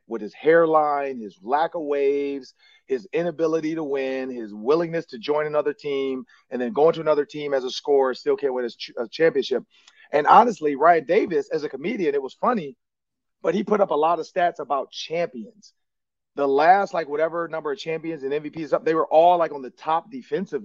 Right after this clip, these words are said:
like, all-team defense list. So if Jaden McDaniels can get on that list, or, you know, or sorry, not Jaden McDaniels, um, yeah, Jaden McDaniels, if he can get on that list,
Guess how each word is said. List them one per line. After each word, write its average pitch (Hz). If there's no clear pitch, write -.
like, 123
all-team 156
defense 127
list. 95
So 202
if 139
Jaden 208
McDaniels 170
can 139
get 127
on 147
that 131
list, 101
or, 131
you 147
know, 123
or 139
sorry, 135
not 120
Jaden 120
McDaniels, 120
um, 107
yeah, 165
Jaden 165
McDaniels, 156
if 107
he 156
can 208
get 180
on 180
that 139
list, -